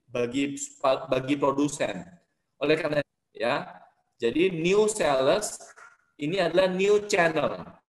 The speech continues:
Kalau selama ini udah jualan, tokonya udah rame, bagus. Tapi butuh channel baru untuk online. Ya, kami bantu.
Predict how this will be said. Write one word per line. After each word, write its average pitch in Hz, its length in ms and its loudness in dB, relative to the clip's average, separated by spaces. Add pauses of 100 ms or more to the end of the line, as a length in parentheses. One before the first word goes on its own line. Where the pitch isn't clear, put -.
(420)
Kalau 147 220 4
selama 156 340 4
ini 214 140 0
udah 175 180 0
jualan, 143 360 4 (100)
tokonya 165 500 -2
udah 156 140 4
rame, 175 480 0
bagus. 151 580 0 (540)
Tapi 185 500 -6
butuh 208 600 2
channel 156 420 2
baru 165 380 2
untuk 147 400 -4
online. 147 680 0 (220)
Ya, 120 240 0
kami 135 340 -4
bantu. 104 640 -6